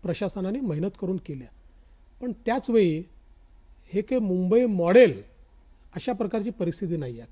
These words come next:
कारण मुंबईमध्ये लोक कसे मेले रस्त्यावर हे आपण स्वतः डोळ्यांनी बघितलेलं आहे. त्यामुळे हे कुठलं मॉडेल आहे हे मला लक्षात येत नाही.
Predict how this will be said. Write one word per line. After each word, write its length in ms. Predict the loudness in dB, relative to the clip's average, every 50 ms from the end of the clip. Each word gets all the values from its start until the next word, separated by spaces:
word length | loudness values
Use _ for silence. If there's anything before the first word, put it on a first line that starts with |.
| -12
कारण 200 | -8 -6 -6 -4
मुंबईमध्ये 840 | -4 -4 -4 -4 -4 -2 0 0 0 0 0 0 2 2 0 0 -2 -6 -8 -16 -18 -20 -20 -20 -20 -20 -20 -20 -20 -20 -20 -18 -12 -8
लोक 240 | -8 -6 -6 -6 -8
कसे 380 | -8 -6 -8 -8 -6 -6 -4
मेले 360 | -4 -4 -2 0 2 2 2 2
रस्त्यावर 460 | 2 -2 -4 -4 -4 -2 -2 -2 -2
हे 60 | -4
आपण 240 | -6 -6 -8 -10 -10
स्वतः 320 | -10 -10 -12 -10 -8 -6
डोळ्यांनी 340 | -6 -2 -2 -2 0 -2 -2
बघितलेलं 420 | -4 -6 -8 -10 -12 -14 -16 -18 -18
आहे. 100 | -20 -20 -20 -20 -20 -20 -20 -20 -20 -20 -20 -20 -20 -20 -20 -20 -12 -8
त्यामुळे 180 | -4 -2 0
हे 60 | -2 -2
कुठलं 340 | -2 -6 -6 -2 0 0
मॉडेल 320 | 0 2 2 0 2 0 0
आहे 100 | 0 -2
हे 60 | -2
मला 200 | -2 -2 -2 -2
लक्षात 400 | -2 -4 -6 -6 -6 -8 -6 -6
येत 160 | -6 -8 -10
नाही. 140 | -14 -20